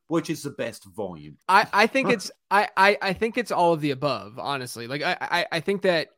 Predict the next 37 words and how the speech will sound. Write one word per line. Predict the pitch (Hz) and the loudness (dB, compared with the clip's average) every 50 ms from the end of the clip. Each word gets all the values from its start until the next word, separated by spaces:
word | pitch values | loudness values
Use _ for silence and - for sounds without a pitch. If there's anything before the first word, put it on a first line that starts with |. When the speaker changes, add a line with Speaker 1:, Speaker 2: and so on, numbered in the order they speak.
| _ _ - | _ _ -4
Speaker 2:
you | 208 190 | -2 0
know, | 160 143 131 127 127 - - | 0 0 -2 -4 -8 -10 -6
like, | 180 185 180 170 175 185 | 0 0 0 0 2 0
you, | 190 190 190 | 0 0 -2
you, | 185 185 190 196 196 196 - 67 _ _ _ _ _ _ _ _ _ _ _ _ - | -2 -4 -2 -2 -2 -4 -6 -12 _ _ _ _ _ _ _ _ _ _ _ _ -6
you | 208 180 | -4 -4
know, | 156 143 131 - _ _ _ - | -2 -2 -4 -8 _ _ _ -10
Speaker 1:
Uh. | 95 90 90 - | -10 -10 -6 2
Speaker 2:
you're | 190 208 | 2 4
never | 214 233 240 262 240 | 6 6 4 4 4
gonna | 226 214 185 | 4 2 0
find, | - - - 170 170 165 160 160 156 151 151 143 143 139 131 - _ _ _ | 0 0 0 2 2 2 0 0 -2 -4 -6 -8 -10 -12 -14 -18 _ _ _
you | 175 165 | -4 -2
know, | 156 143 135 | -2 -2 -4
this | 135 143 151 147 143 147 170 165 151 - | -8 -14 -16 -12 -4 0 0 0 0 0
is | 165 160 139 - | -4 -6 -4 -6
so | - - 180 160 156 | -4 -2 -2 0 0
much | 151 151 135 131 | 0 -2 -4 -4
better | - 147 139 139 139 | -4 -4 -2 -4 -4
than | 131 135 135 131 | -6 -8 -10 -8
that, | 131 127 127 123 127 120 - | -8 -6 -6 -6 -8 -8 -10
or | - 139 135 | -10 -10 -8
this | 139 135 - | -8 -8 -10
is | 135 123 | -12 -10
so | - 143 | -8 -8
much | 135 127 120 | -8 -8 -8
better | 135 127 127 127 | -8 -8 -8 -8
than | 123 123 123 | -10 -10 -10
that | 123 120 117 - | -8 -8 -8 -8
within, | 131 127 143 131 127 127 - | -8 -8 -8 -8 -8 -10 -10
within | 151 156 143 - 143 135 | -8 -6 -6 -4 -6 -6
football | 127 143 131 139 139 131 | -4 -6 -4 -2 -2 -2
statistics | 123 - 131 - 131 123 - 135 127 120 | -4 -6 -10 -10 -10 -8 -8 -8 -10 -10
and | 123 120 | -10 -8
fantasy | 131 127 123 123 117 123 | -8 -8 -8 -8 -8 -10
football | 127 123 123 120 117 | -8 -4 -4 -4 -4
statistics. | - 120 113 - 120 110 - 117 113 110 - - | -6 -10 -12 -12 -12 -10 -8 -8 -8 -8 -10 -16